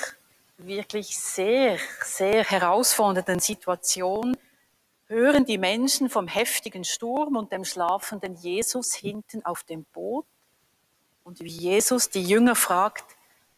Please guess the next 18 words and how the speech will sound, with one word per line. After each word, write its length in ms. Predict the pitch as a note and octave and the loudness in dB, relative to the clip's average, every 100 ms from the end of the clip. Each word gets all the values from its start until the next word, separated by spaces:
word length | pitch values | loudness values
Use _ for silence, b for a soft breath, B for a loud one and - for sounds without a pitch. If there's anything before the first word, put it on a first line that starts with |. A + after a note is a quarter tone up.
| _ | _
weshalb 540 | G3+ G3+ F#3 F#3 G3 | -10 -8 0 0 0
sie 180 | - A3 | -4 -4
denn 220 | G3 F#3+ | -2 -2
so 100 | F3+ F3+ E3 | -2 -6 -6
ängstlich 560 | F3 E3+ - D#3 - | -6 -4 -4 -4 -2
seien. 420 | - - - - _ _ _ _ _ _ _ _ _ _ _ _ _ _ _ _ _ _ _ _ _ _ F#3+ | -2 -4 -10 -14 _ _ _ _ _ _ _ _ _ _ _ _ _ _ _ _ _ _ _ _ _ _ -18
Das 160 | - | -4
Wort 180 | G3+ G3+ - | -4 -4 -2
ängstlich 640 | G#3+ C4+ - C#4 C4+ - | 2 4 4 2 0 0
bedeutet 460 | F#3+ F#3 A3+ A#3+ | 2 4 4 2
in 200 | G3 F#3 | 0 -2
diesem 380 | G#3 A#3+ C4 C4 | -2 0 2 2
Zusammenhang 920 | - B3+ A#3 G#3+ A3 A3+ G#3 G#3 G#3 | 0 0 0 0 0 -2 -4 -6 -6
so 220 | G3 G#3 F#3+ | -8 -6 -8
viel 560 | - G#3+ A#3 A#3 G#3 | -10 -10 -8 -8 -8
wie 320 | G#3 G#3+ G#3 - _ _ _ _ _ _ _ | -8 -6 -8 -10 _ _ _ _ _ _ _
feige 640 | - F3 F3 G#3+ G#3+ G#3 | -8 0 0 0 -2 -4
sein 640 | - D#3 D3 D3 D3 | -2 -2 -4 -8 -10